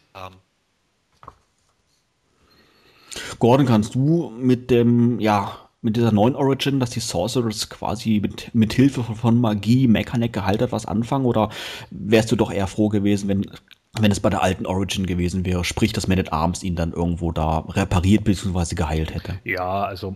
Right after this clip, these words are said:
Speaker 3: <clears throat> ich kann beides irgendwie schon ein Stück weit nachvollziehen. Ich weiß nicht, warum man jetzt unbedingt immer alles irgendwie umändern muss. Ich denke, äh, hätte man die alte Origin beibehalten, wäre das jetzt auch nicht zwangsläufig schlechter gewesen. Es ist jetzt natürlich wieder fraglich, wo man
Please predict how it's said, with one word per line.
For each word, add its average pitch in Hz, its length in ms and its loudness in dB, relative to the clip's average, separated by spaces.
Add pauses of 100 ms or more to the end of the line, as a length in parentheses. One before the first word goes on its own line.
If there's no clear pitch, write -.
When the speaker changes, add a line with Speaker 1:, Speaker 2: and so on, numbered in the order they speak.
(140)
Speaker 3:
<clears throat> 175 340 0
ich - 140 -8
kann 120 240 -4
beides 90 420 -6
irgendwie 95 400 -8
schon 95 440 -8
ein - 20 -8
Stück - 260 -8
weit 90 180 -2
nachvollziehen. 95 600 -6
Ich 92 120 -10
weiß 101 280 0
nicht, 98 180 -6
warum 87 260 -2
man 101 160 0
jetzt 90 220 -6
unbedingt 95 380 -8
immer 90 340 -8
alles 107 360 0
irgendwie 95 440 -8
umändern 98 600 -2
muss. 98 320 -2
Ich 95 100 -14
denke, 92 400 -4 (360)
äh, 90 400 2 (120)
hätte 98 240 -2
man 92 140 0
die 98 160 -4
alte 104 260 0
Origin 92 520 -2
beibehalten, 90 680 -2
wäre 95 200 -4
das 87 160 -4
jetzt - 160 -12
auch 92 180 -4
nicht - 340 -8
zwangsläufig 92 640 -4
schlechter - 380 -4
gewesen. 95 380 -4
Es 92 80 -6
ist 95 60 -4
jetzt 98 180 0
natürlich 104 380 -4
wieder 95 160 0
fraglich, 98 520 -2 (320)
wo 107 120 -2
man 104 360 -2